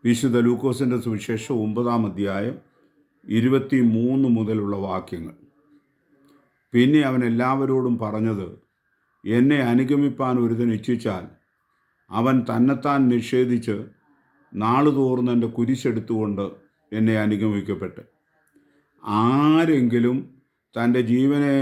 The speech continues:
രക്ഷിപ്പാൻ ഇച്ഛിച്ചാൽ അതിനെ കളയും. എൻ്റെ നിമിത്തം ആരെങ്കിലും തൻ്റെ ജീവനെ കളഞ്ഞാലോ അതിനെ രക്ഷിക്കും. ഒരു മനുഷ്യൻ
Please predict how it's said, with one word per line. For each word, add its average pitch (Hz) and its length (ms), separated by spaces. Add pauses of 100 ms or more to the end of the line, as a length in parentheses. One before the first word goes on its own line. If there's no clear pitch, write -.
(460)
രക്ഷിപ്പാൻ 120 680
ഇച്ഛിച്ചാൽ 107 540 (600)
അതിനെ 120 340
കളയും. 98 480 (920)
എൻ്റെ 127 360
നിമിത്തം 135 440 (180)
ആരെങ്കിലും 123 500
തൻ്റെ 113 180
ജീവനെ 123 480
കളഞ്ഞാലോ 104 640 (760)
അതിനെ 117 400
രക്ഷിക്കും. 104 540 (840)
ഒരു 135 240
മനുഷ്യൻ 131 580